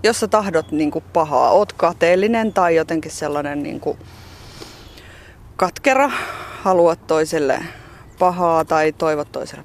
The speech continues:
pahaa, niin sehän ei missään tapauksessa kuulu siihen. Mut kyllä m-, mä oon kyllä vähän sellainen, että kyllä ystävyyteen kuuluu sit ne negatiivisetkin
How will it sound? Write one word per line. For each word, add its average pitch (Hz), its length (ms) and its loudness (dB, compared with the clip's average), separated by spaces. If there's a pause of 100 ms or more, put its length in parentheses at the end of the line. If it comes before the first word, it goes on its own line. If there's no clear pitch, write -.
pahaa, 170 360 -6
niin 147 100 -8
sehän 156 340 -12
ei - 140 -8 (520)
missään 190 400 -4
tapauksessa 180 640 -4
kuulu 160 300 -8
siihen. 156 540 -6 (1400)
Mut 196 180 -2
kyllä 226 300 4
m-, - 400 -6
mä 220 180 4
oon 185 100 2
kyllä 202 200 0
vähän 190 200 0
sellainen, 180 280 0
että 165 80 -10
kyllä 170 160 0
ystävyyteen 170 580 -4
kuuluu 156 340 -2
sit 156 140 -16
ne 156 80 0
negatiivisetkin - 800 -4